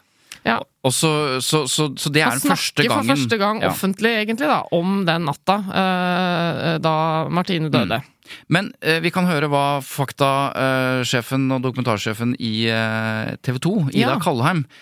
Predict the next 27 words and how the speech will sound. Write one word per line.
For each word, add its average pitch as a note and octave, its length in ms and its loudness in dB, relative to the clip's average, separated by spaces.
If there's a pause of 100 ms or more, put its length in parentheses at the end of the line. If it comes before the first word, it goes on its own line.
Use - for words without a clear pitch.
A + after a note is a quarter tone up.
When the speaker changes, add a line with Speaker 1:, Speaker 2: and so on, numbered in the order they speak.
(140)
Speaker 2:
eh, C3+ 220 2
f-, - 160 -10
hvordan C3 460 0
hun, B2+ 380 0
eh, C3 340 0
forklarer C3+ 580 0
hvorfor A#2+ 640 0 (380)
i C#3 80 0
denne A#2+ 180 2
samproduksjonen A#2+ 720 0 (460)
de C#3 240 2
bruker B2 680 0
dette G#2+ 1000 0
presseetisk C3+ 880 0 (180)
problematiske B2 1000 0
virkemidlet, A2+ 520 0
men D#3 280 0 (520)
som D#3 140 0
man D#3+ 100 2
kanskje C#3+ 300 2
må C3+ 240 2
gjøre C3 220 2
da, C#3 200 2
i A#2+ 160 -2
dette A#2+ 220 -2
tilfellet F2+ 380 -4
her. F#2+ 80 -6